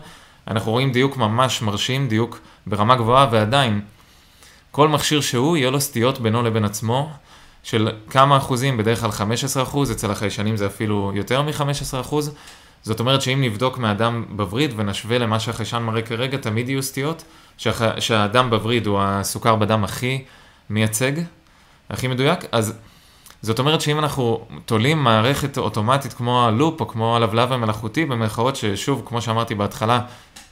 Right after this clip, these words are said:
להגיד לבלב מלאכותי זה עושה עוול ללבלב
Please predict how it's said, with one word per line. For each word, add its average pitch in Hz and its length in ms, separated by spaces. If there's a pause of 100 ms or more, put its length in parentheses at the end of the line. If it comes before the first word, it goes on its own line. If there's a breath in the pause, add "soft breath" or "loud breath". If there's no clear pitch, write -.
(280 loud breath)
להגיד 107 300
לבלב 120 300
מלאכותי 123 460
זה 110 80
עושה 107 380
עוול 117 180
ללבלב 107 520